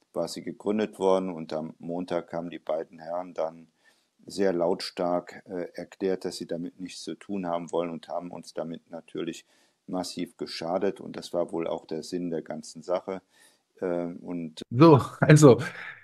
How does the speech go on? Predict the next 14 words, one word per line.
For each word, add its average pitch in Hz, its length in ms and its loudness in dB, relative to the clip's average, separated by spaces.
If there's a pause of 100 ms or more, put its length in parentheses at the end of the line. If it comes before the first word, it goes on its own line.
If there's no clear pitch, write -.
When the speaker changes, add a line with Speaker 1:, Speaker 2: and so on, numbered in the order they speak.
(120)
Speaker 2:
Herr 131 120 12
Doktor 175 280 12
Maaßen 170 520 12
vermutet 170 560 10
hier 170 180 6
eine 151 260 10
konzentrierte 175 1040 8
Aktion 160 600 6
von 135 220 8
Max 139 380 10
Otte 151 360 6
und 156 420 2
Doktor 131 360 6
Krall, 151 560 6